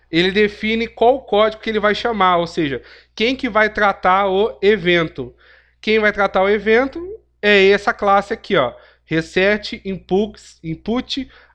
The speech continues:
Ajax Action Listener. Onde que eu tenho que colocar isso? No nosso caso, eu tenho que colocar no botão novo.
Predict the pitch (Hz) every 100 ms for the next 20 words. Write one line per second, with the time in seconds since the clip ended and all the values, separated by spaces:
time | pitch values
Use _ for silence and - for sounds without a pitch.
0 | - 170 175 165 185 208 - - - 170
1 | 185 - 220 220 - 151 160 151 131 120
2 | - _ _ - - - - 294 403 370
3 | 330 294 277 240 226 - - 214 208 208
4 | 190 147 123 - - 120 _ _ _ _
5 | - 277 311 330 311 208 180 208 226 180
6 | 139 - 170 208 220 - 214 202 208 214
7 | 196 202 208 240 233 185 185 160 131